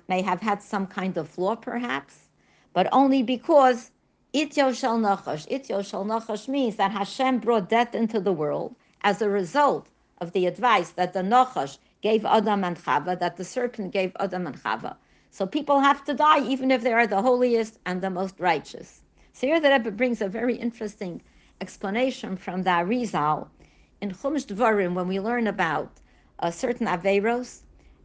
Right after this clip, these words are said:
and their punishments, we, uh, learn over there that the, the person who gets punished for doing something really, really terrible relating to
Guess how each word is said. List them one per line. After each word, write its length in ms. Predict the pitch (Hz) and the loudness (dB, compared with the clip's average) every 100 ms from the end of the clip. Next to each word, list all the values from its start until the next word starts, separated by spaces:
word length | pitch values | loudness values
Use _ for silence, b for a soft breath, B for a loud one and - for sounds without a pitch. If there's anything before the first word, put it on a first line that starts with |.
| - | -4
and 220 | 196 190 | -4 0
their 120 | 185 | -2
punishments, 920 | 180 254 240 190 - 160 160 190 - - b b b - | -2 -2 -2 -2 -4 -4 -4 -6 -14 -20 b b b -18
we, 580 | - 202 196 190 180 180 - - _ | -2 0 2 0 -2 -6 -14 -20 _
uh, 380 | 165 165 160 165 - | 0 2 2 -2 -6
learn 460 | 190 262 277 214 214 | -2 0 2 0 -2
over 320 | - 190 190 | -2 -2 -2
there 540 | 156 170 156 147 175 262 - - - - - - - - - _ - | -2 0 2 0 -4 -8 -18 -20 -20 -20 -20 -20 -20 -20 -20 _ -16
that 500 | 165 202 190 190 - - _ - - _ - - - - - | 0 4 4 4 -4 -20 _ -20 -20 _ -20 -20 -20 -20 -16
the, 200 | 170 165 - | -10 -10 -10
the 120 | 185 | -4
person 440 | 190 302 294 - 196 | 0 6 6 6 4
who 120 | 226 | 4
gets 240 | 202 185 | 4 2
punished 500 | - 285 269 220 208 | 2 2 4 2 -2
for 200 | - 165 | -6 -4
doing 340 | 127 196 240 214 | -2 0 0 -2
something 420 | - 185 180 175 | -2 -8 -6 -4
really, 300 | 190 240 214 | 0 2 2
really 320 | 180 185 156 | 0 -2 -4
terrible 600 | 147 233 220 214 190 175 156 | -4 -2 0 0 -2 -4 -4
relating 540 | 143 165 214 190 175 | -6 0 0 0 -8
to 320 | - 151 101 | -12 -10 -10